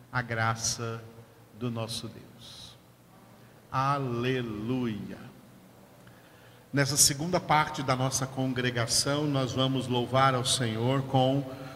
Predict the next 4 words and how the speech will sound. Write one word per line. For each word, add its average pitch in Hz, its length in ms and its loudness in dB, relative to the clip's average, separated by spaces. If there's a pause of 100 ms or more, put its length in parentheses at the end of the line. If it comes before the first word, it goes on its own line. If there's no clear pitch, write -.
Salmo 170 640 6
sessenta 180 800 4
e 135 180 2
oito, 160 640 4